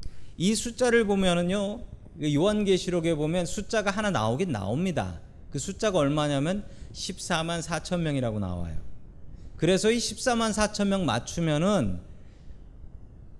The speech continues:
이 세상 끝나고 예수님께서 재림하신다. 그래가지고 여러 교파들이 이 십사만 사천을 맞췄습니다. 교인들 숫자를. 그런데 예수님께서 안 오셨죠.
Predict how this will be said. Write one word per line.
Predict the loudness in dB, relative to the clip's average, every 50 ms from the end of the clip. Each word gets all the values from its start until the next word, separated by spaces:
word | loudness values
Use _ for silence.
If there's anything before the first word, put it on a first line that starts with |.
| -14 -14 -16 -16 -16 -16 -16 -8 -2
이 | 0 2 2
세상 | 4 2 2 4 2 2 2
끝나고 | 0 0 2 2 2 2 2 2 2 4 4
예수님께서 | 4 4 4 4 2 2 2 2 0 -2 -2 -2
재림하신다. | 0 2 2 4 4 2 2 0 0 0 0 0 0 2 2 2 2 2 0 -4 -6 -12 -12 -14 -14 -14 -2 2
그래가지고 | 4 6 6 6 6 4 4 2 2
여러 | 2 2 0 0 2 2 4 4 4
교파들이 | 4 2 0 -2 0 -2 -2 0 0 0 0 0 0 -2 -4 -6 -12 -14 -14 -10 -6
이 | -6 -4
십사만 | -4 -4 -6 -4 -2 -2 0 0 2 0 0
사천을 | -2 -2 -2 -4 -2 -2 -2 0 0
맞췄습니다. | 0 0 -2 -2 -2 -2 -2 -2 -2 0 0 0 2 2 2 2 2 2 0 -2 -6 -10 -14 -16 -16 -18 -18 -18 -18 -18 -18 -10 0
교인들 | 4 4 6 6 4 4 0
숫자를. | 0 -2 -6 -2 0 0 2 2 2 0 -2 -6 -10 -12 -14 -14 -14 -14 -6
그런데 | -2 0 0 2 2 4
예수님께서 | 4 4 2 2 0 -2 0 0 0 0 0
안 | 0 2 0
오셨죠. | 0 0 -2 -4 -6 -6 -8 -8 -8 -10